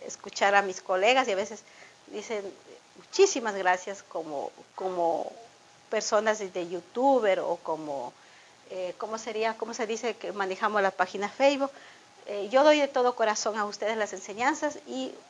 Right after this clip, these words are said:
gracias por ese apoyo, por las estrellitas, por ver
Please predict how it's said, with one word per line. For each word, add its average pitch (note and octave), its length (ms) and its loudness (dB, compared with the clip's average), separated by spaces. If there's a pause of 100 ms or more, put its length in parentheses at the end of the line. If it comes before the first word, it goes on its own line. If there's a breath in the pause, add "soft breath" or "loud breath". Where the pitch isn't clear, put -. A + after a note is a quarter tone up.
(200)
gracias A3 320 -4
por G3 240 2
ese E4 260 8
apoyo, F3 500 -2
por F3+ 180 -10
las E3+ 140 -6
estrellitas, G#3 680 -6
por E3 260 -6
ver B3 280 2